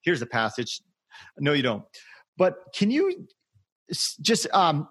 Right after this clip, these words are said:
for people who don't know your book, um, kinda who's that book for? And then,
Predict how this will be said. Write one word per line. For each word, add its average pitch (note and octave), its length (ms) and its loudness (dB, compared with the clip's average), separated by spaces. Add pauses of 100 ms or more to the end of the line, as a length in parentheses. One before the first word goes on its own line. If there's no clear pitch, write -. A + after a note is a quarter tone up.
for G3 160 -2
people A3 440 0 (100)
who D#3+ 180 0
don't D#3 300 0
know C3 260 2
your C3+ 140 0
book, C3+ 360 0 (120)
um, C3+ 340 0 (280)
kinda B3+ 260 2 (100)
who's - 500 -10
that F#3 260 -4
book D#3 200 -4
for? A#2 560 -6 (360)
And D#3+ 100 -4
then, A#3 240 -2